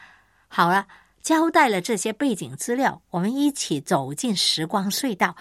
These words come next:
快速的看看犹大书的地位史。先看他的抄本。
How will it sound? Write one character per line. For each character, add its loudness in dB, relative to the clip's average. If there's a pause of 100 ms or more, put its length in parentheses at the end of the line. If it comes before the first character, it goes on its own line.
(200)
快 2
速 0
的 2
看 -4
看 -2
犹 -4
大 0
书 -4
的 2 (220)
地 8
位 4
史。 0 (800)
先 -2
看 2
他 0
的 -2
抄 2
本。 -6